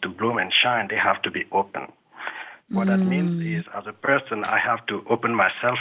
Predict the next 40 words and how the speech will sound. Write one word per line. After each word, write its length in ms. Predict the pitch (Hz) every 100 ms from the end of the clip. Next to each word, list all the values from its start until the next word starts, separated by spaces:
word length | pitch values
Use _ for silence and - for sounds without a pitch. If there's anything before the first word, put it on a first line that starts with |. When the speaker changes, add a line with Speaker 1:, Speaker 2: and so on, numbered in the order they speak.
| -
Speaker 1:
up 200 | 110 -
to 80 | -
be 120 | 104
able 200 | 104 107
to 160 | - 92
receive 420 | 101 - 131 123
as 180 | - -
much 260 | 104 107
as 120 | 87 - -
possible 560 | 123 131 - - 85
and 180 | 87 -
process 460 | - 123 123 - 98 -
it, 160 | 85 - - - - - _ _
and 320 | 110 104 98
be 160 | 104 110
able 200 | 113 110
to 120 | -
open 280 | - 110 110
up 100 | 101
myself 480 | 95 95 - 117 104
back 300 | 110 110 -
up 260 | 117 110 -
to 100 | 98 -
see, 420 | 104 104 98 90 - - _
to 100 | 113
release 520 | 107 107 127 110 - - - _ _ _ _
to 80 | 104
the 100 | 104
universe 540 | 110 117 101 85 85 - - - _
what 220 | 101 101 95
I 60 |
receive 360 | 92 92 98 92
and 160 | 87
transform 640 | - 85 - - 104 90 82 -
and 140 | 98
bloom 200 | 98 98
and 100 | 90
shine 260 | - 95 92
that 240 | 92 -
way. 200 | 90 87